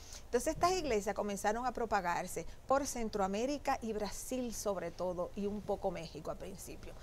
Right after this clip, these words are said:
Entonces de ahí es que han ido armando en todos estos países la misma, el mismo enlatado, el mismo enlatado que en Estados Unidos. Eso se ha expandido a Europa también,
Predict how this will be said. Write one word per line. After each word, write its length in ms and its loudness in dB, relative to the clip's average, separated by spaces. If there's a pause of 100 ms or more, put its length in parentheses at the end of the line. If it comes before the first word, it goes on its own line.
(340)
Entonces 760 4
de 80 4
ahí 220 6
es 180 0
que 80 0
han 160 4
ido 220 4
armando 720 4
en 200 2
todos 440 6
estos 300 4
países 640 2
la 300 4
misma, 720 0
el 200 2
mismo 420 2
enlatado, 760 4 (1300)
el 140 4
mismo 260 4
enlatado 540 6
que 80 -2
en 80 -2
Estados 480 2
Unidos. 460 -8 (420)
Eso 340 10
se 120 6
ha 20 8
expandido 500 0
a 60 4
Europa 360 0
también, 460 -4